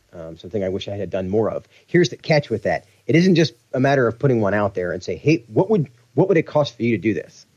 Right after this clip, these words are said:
Eh, that's competitive information that, you know, they don't have the whole context. What I learned is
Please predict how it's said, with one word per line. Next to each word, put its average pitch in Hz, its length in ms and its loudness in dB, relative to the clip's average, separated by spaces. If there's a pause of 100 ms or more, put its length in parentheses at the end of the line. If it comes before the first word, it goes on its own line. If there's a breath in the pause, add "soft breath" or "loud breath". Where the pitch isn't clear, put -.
(120)
Eh, 247 260 2
that's 180 200 -6
competitive 107 320 -2
information 135 600 0
that, 104 180 -2
you 113 60 0
know, 95 60 -2
they 117 80 4
don't 110 120 2
have 101 100 -2
the - 60 -8
whole 90 140 -8
context. - 580 -2 (440)
What 113 180 0
I 123 80 4
learned 135 320 4
is 113 120 -2